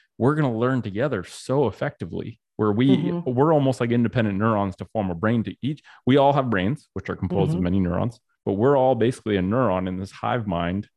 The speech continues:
Speaker 1: like this
Speaker 2: Ooh,
Speaker 1: brain that's learning
Speaker 2: yes.
Speaker 1: together.
Speaker 2: Mm-hmm.
Speaker 1: And it allows for, you know,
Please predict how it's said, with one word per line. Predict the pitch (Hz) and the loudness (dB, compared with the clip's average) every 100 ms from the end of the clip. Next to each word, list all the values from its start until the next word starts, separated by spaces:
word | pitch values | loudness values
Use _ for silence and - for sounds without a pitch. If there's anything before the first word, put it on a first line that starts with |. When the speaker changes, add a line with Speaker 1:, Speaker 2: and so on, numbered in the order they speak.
| - | -10
Speaker 1:
like | 95 | -8
this | - | -4
Speaker 2:
Ooh, | 104 98 | -2 0
Speaker 1:
brain | 110 113 | 2 2
that's | 92 87 | 0 -2
learning | 101 107 101 | 0 2 0
Speaker 2:
yes. | 87 | -2
Speaker 1:
together. | 98 127 80 - _ _ _ - | 0 0 0 -8 _ _ _ -10
Speaker 2:
Mm-hmm. | 175 | -4
Speaker 1:
And | 98 92 90 101 - - | -2 0 -2 -6 -10 -6
it | 107 | -2
allows | 101 92 110 139 | 0 0 0 -2
for, | - 104 92 87 - _ _ | -2 0 2 0 -2 _ _
you | - | -8
know, | 98 87 | -6 -6